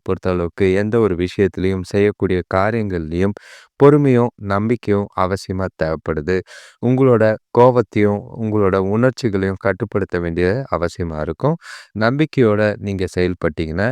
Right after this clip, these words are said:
இன்னைக்கு வந்து சாதகமான பலன்கள் கிடைக்கும். வியாபாரத்துல லாபம் குறையாம பாத்துக்கிறது நல்லது. வேலை தொழிலை பொறுத்தளவுக்கு இன்னைக்கு வேலை அதிகமா இருக்கிற மாதிரி இருக்கு. உங்களோட வேலைகளை கவனமா செய்ய வேண்டியதா இருக்கும். சில சௌகரியங்களை விட்டு கொடுத்து,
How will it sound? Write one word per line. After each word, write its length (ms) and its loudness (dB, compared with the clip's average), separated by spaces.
இன்னைக்கு 460 -2
வந்து 280 0
சாதகமான 580 2
பலன்கள் 520 -2
கிடைக்கும். 460 -4
வியாபாரத்துல 760 2
லாபம் 480 0
குறையாம 520 -2
பாத்துக்கிறது 560 -6
நல்லது. 480 -2
வேலை 400 4
தொழிலை 300 2
பொறுத்தளவுக்கு 600 -2
இன்னைக்கு 300 -4
வேலை 280 -2
அதிகமா 420 -4
இருக்கிற 340 -4
மாதிரி 360 -2
இருக்கு. 300 -2
உங்களோட 400 6
வேலைகளை 460 0
கவனமா 480 -2
செய்ய 300 0
வேண்டியதா 420 -2
இருக்கும். 360 -4
சில 300 0
சௌகரியங்களை 600 0
விட்டு 260 -4
கொடுத்து, 380 -2